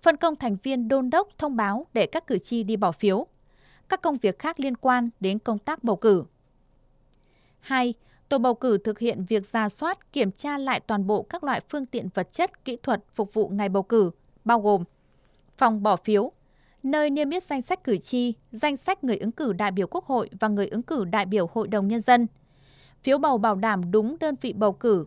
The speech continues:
khu vực bỏ phiếu. Các con dấu, các hòm phiếu, các biên bản, biểu mẫu của tổ bầu cử. Thành phần dự lễ khai mạc,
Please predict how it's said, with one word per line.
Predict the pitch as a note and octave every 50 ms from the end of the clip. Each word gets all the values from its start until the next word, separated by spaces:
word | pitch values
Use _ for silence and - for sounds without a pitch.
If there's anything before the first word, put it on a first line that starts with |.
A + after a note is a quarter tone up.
| - _
khu | - D4 C#4+
vực | - A3+ G3+ -
bỏ | G3+ G3+ E3+
phiếu. | - - G#3+ F#3+ F#3+ B3+ - - - _ _ _ _ _ _ _ _ _ _ _ _
Các | F4+ F4 F4 -
con | C#4+ C4+ A#3+
dấu, | A3 - G#3 G3 G3 A3+ D#4+ - _ _
các | - F3+ -
hòm | - C4 A#3+ F#3+
phiếu, | F3 - - G#3+ G3 G3+ B3 D#4+ - _ _ _
các | - F4+ F4+ -
biên | C#4 C4+ B3 A#3
bản, | A#3 A#3+ A3 F#3 E3+ - _ _
biểu | F#3+ G#3+ G3
mẫu | F3+ F3+ G3+ G#3 -
của | - -
tổ | B3 - A3 F#3+
bầu | F3+ G3
cử. | F#3+ - - G#3 F#3+ E3+ E3+ - _ _ _ _ _ _ _ _ _ _ _ _ _ _ _ _ _ _ _ _ _ _ _ _ _ _ _ _ _
Thành | - C#4+ B3+
phần | A3+ - B3+ A#3 A3+ A3+
dự | G3+ - B3 A3
lễ | A3 A3 A#3 -
khai | - - D4+ D4
mạc, | B3+ B3 A#3+ G#3 G3